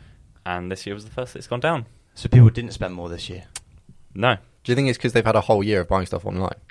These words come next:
Speaker 1: I would assume so, yeah. So last year in twenty twenty, people spent nine billion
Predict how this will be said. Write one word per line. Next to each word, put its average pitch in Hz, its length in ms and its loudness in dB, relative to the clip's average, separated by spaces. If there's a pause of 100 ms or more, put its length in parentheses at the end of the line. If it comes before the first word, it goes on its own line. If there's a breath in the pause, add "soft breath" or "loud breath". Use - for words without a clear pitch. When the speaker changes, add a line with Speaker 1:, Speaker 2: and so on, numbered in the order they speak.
(1200)
Speaker 1:
I 92 80 -6
would 95 120 -6
assume 101 240 -6
so, 98 160 0
yeah. 90 260 0 (500)
So 92 580 2
last 104 720 2
year 95 100 0
in 92 60 -4
twenty - 260 -4
twenty, 95 360 -4
people - 220 -10
spent 87 240 -4
nine 98 460 0
billion 92 480 0